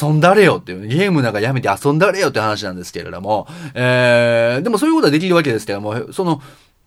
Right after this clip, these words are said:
そういうのを装着してると結局そういう情報っていうか、その、子供がぐずってることもわからないしってなってくると、ちょっとこれ難しいなっていうか、でも欲しいなっていう気持ちはすごくあるんですけど、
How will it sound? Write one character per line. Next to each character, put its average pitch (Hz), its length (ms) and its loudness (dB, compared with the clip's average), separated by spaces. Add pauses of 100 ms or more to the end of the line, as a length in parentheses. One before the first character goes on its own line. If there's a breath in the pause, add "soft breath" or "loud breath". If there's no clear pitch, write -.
(580)
そ 330 260 2
う 320 40 4
い 311 60 6
う 320 80 4
の 262 80 4
を 156 80 4
装 269 180 -4
着 233 280 0
し 226 60 -10
て 226 80 -4
る 208 60 -2
と 202 100 -2
結 220 160 -6
局 226 220 -10
そ 269 200 -6
う 269 60 -4
い 240 1040 -6
う - 20 -4
情 214 280 -2
報 214 240 4
っ - 40 -2
て 180 120 -2
い - 20 2
う 127 60 -4
か、 110 100 -4
そ 113 100 -8
の、 101 440 -8
子 233 140 0
供 240 140 0
が 220 60 6
ぐ 202 140 0
ず 214 80 -10
っ - 20 -14
て 233 80 -2
る 226 60 2
こ 233 80 -2
と 196 80 -2
も 117 80 2
わ 117 80 2
か 123 80 2
ら 120 100 2
な 101 80 -2
い 101 60 -10
し 113 240 -8
っ 104 40 -12
て 110 120 -14
な 107 140 -6
っ 110 40 -14
て 143 160 -4
く 120 60 -8
る 107 100 -10
と、 123 300 0 (460 loud breath)
ち - 100 -6
ょ 370 100 -2
っ 349 40 -10 (140)
と 190 120 0
こ 160 100 2
れ 147 100 6
難 175 380 0 (180)
し 233 280 -6
い 175 80 0
な 123 260 4
っ 113 60 -10
て 120 100 -8
い 117 40 -4
う 110 140 -10
か、 104 520 0 (760 loud breath)
で 175 160 0
も 247 120 4
欲 170 180 -2
し 202 280 0
い - 20 2
な 107 180 -2
っ - 60 -16
て - 200 -14
い 120 60 -6
う 117 140 -6
気 139 120 -8
持 120 120 -2
ち 120 80 -8
は 117 60 -6
す - 140 -12
ご 131 140 0
く 117 140 0
あ 98 100 2
る 113 80 -6
ん 107 60 -8
で 98 80 -12
す - 80 -18
け 95 80 -14
ど、 107 320 -4